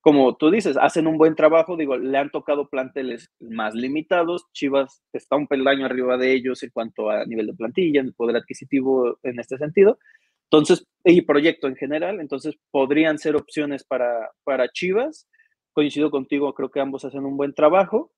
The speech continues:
eh, inclusive Medina, pues ya fue, eh, exitoso con Tigres. Y por el otro lado,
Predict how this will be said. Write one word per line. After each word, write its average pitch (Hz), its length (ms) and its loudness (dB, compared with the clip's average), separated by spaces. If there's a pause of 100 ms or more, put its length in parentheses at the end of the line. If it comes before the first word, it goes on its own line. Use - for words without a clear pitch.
(200)
eh, 127 320 0
inclusive 131 460 0
Medina, 139 400 0 (120)
pues 127 140 -6
ya 123 140 0
fue, 123 540 -2
eh, 117 520 -4
exitoso 120 600 -6
con 117 160 -10
Tigres. 175 440 -2 (840)
Y 175 180 10
por 180 180 2
el 175 80 2
otro 180 220 -2
lado, 185 480 0